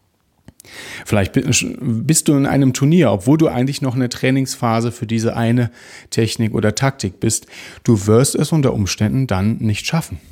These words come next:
Zumindest diese eine Sache nicht anzuwenden. Vielleicht klappt's trotzdem, aber an dieser Sache wirst du unter Umständen eine Enttäuschung erleben. Und das ist gut, denn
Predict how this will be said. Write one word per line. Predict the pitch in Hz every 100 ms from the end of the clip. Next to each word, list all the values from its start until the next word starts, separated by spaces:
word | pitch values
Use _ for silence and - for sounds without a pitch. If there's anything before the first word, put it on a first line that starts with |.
| - - -
Zumindest | - 107 104 107 - - 113
diese | 101 101 -
eine | 107 107 107 92
Sache | - 131 117 104
nicht | 90 - - _ _ _
anzuwenden. | 127 117 - 92 92 90 _ _
Vielleicht | - 92 -
klappt's | - -
trotzdem, | 127 151 - 143 139 - - - -
aber | 127 101
an | 98
dieser | 113 127
Sache | 117 110 98 98
wirst | 95 -
du |
unter | 110 120
Umständen | 101 90 - 107 113
eine | - 110 117 135 - - - - -
Enttäuschung | 135 135 - 175 147 226
erleben. | 101 85 85 95 - _ _ _ -
Und | 113
das | 117
ist | 127 -
gut, | 185 175 - - - _ - - -
denn | 104 101